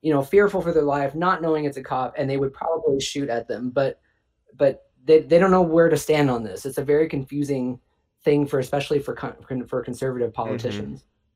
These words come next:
Speaker 2: Like, I know I would be terrified if my door got caved in and my house was raided by a bunch of cops. Like, that'd be terrifying.
Speaker 1: Well, and you wouldn't know they were cops. You would
Speaker 2: Yeah.
Speaker 1: think this is a home invasion or something. Like,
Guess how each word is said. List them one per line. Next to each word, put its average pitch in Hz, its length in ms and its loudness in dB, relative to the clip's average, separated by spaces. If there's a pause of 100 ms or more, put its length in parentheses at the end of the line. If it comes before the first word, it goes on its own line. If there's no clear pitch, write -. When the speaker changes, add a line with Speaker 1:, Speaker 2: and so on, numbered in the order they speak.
Speaker 2:
Like, 101 200 -12
I 117 140 -2
know 190 120 0
I 135 160 2
would 170 140 0
be 110 100 -4
terrified 104 600 -2
if - 260 -12
my 104 320 -2
door 104 580 0
got 107 480 -4
caved 107 380 -6
in 110 240 -2
and 104 140 -6
my 104 260 -4 (380)
house 110 320 0
was 101 180 -6
raided 104 460 -4
by 107 180 -4
a 104 60 -8
bunch 104 240 -8
of - 40 -18
cops. - 280 -10
Like, - 100 -12
that'd 294 120 -10
be 302 60 -6
terrifying. 294 680 -4 (420)
Speaker 1:
Well, 233 240 6
and 226 160 6
you 226 80 4
wouldn't 220 320 4
know 202 240 6
they 196 140 4
were 156 160 2
cops. 175 460 -4
You 165 100 -2
would 196 60 4
Speaker 2:
Yeah. 208 100 2
Speaker 1:
think 185 160 -2
this 180 100 -4
is 165 60 -4
a 139 100 0
home 160 260 0
invasion 160 480 0
or 127 80 -6
something. 110 520 -8
Like, 135 300 -4